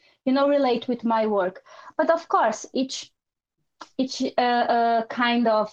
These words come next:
uh, relation is completely different because depends of the viewer is passing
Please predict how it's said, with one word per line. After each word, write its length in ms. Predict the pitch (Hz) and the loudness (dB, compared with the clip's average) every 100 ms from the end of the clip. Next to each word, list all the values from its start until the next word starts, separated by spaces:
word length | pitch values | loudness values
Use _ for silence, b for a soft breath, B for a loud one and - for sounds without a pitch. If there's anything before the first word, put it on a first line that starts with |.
| - | -4
uh, 280 | 226 214 214 | 0 2 2
relation 480 | 226 233 233 233 254 | 2 2 0 0 -2
is 200 | 254 - _ _ | -2 -4 _ _
completely 600 | - 254 247 285 277 269 | 0 0 2 0 2 0
different 760 | 220 294 294 - 220 208 202 - B B _ | 0 0 -2 -4 -2 0 -2 -8 B B _
because 480 | - 240 226 220 - - | -4 0 -2 -4 -10 -2
depends 540 | 240 269 294 269 262 | 0 0 0 2 2
of 180 | 262 233 | 0 0
the 120 | 240 | -2
viewer 260 | 233 233 220 | 0 0 2
is 200 | 226 220 | 0 -2
passing 520 | - 226 - 214 196 | -2 -2 -2 -2 -4